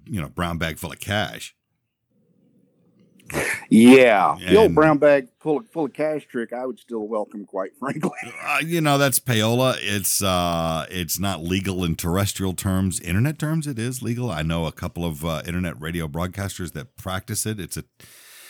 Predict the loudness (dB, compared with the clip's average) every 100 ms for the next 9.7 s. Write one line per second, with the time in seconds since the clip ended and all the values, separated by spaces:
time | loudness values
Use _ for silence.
0 | -20 -8 -4 -2 -2 -2 -2 -2 -2 -2
1 | -2 -2 -4 -10 -10 -10 -12 -16 -18 -16
2 | -12 -8 -10 -10 _ _ _ _ _ _
3 | -20 -20 -4 4 6 6 4 2 0 2
4 | 0 2 2 0 4 6 4 0 -2 0
5 | 2 2 0 -2 -4 -2 -2 -6 -4 -2
6 | 0 -2 -2 -4 -6 -8 -8 -8 -10 -10
7 | -10 -10 -12 -12 -14 -12 -10 -12 -14 -14
8 | -6 -6 -6 -12 -14 -14 _ _ _ _
9 | _ -10 -4 -2 -2 -2